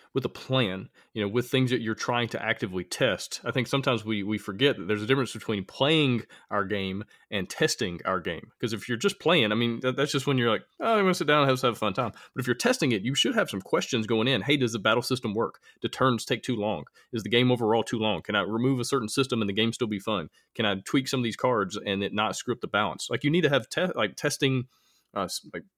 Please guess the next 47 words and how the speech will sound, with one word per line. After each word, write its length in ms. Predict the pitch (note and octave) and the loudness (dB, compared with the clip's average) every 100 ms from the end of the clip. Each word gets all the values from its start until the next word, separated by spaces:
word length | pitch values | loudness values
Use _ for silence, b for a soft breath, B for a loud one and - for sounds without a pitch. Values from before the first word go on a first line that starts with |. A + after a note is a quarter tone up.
| _ - | _ 0
questions 400 | F3 - G2 G#2+ | 2 2 0 -2
that 160 | - | 0
you're, 140 | A#2+ F#2+ | 0 0
you're, 260 | G2 F#2 | -2 -4
you're 100 | G#2 | -4
trying 200 | A#2 A#2+ | 0 0
to 40 | G#2 | 0
figure 300 | C3 G2 A2+ | -2 -2 -4
out. 160 | C3+ B B B | -6 B B B
And 60 | A#2 | -6
I 40 | |
think 140 | C3+ A#2+ | -4 -4
that's 140 | A#2+ | -2
another 160 | G#2 B2+ | 0 0
thing 180 | A2 F#2+ | 0 -2
that 140 | E2+ - - | -4 -10 -6
kinda 180 | G#2+ | -4
gets 160 | F#2+ - | -4 -6
people 300 | - A2 G2 | -4 -2 0
messed 240 | G2 G2 | -2 0
up 140 | C#3 G2 | 0 0
is 120 | G2 | 2
they, 160 | A2+ - | 2 2
they're 160 | A#2+ | 2
really 220 | C#3+ A3+ | 4 4
just 200 | D3+ - | 2 0
playing 300 | - F#3 F3 | 4 6 6
their 120 | A2+ F#2 | 4 2
game 280 | F#2 F#2 - b b | -2 -4 -8 b b
as 100 | A2+ | -4
a 60 | A2 | 0
fo-, 220 | B2+ B2 B2 | 2 2 2
as 100 | A#2+ | 0
opposed 300 | C3 B2+ - | 2 2 0
to 140 | G#2 | -4
testing 640 | - - - - F2+ E2 B B B - | -2 -2 0 0 -2 -4 B B B -4
their 160 | G2 | -2
game. 320 | F2 D2 B2+ - | -2 -6 -10 -8
And 80 | A2+ | -2
so 100 | A#2 | 0
I 40 | |
think 140 | A2+ A#2 | 0 0
that's, 240 | A#2 - - | -2 -2 -6
that's 140 | G#2+ | -4
something 260 | A#2 A2 G2+ | -4 -2 -2
that'll 160 | G2 | -2
help 260 | A#2+ A2+ | -2 -4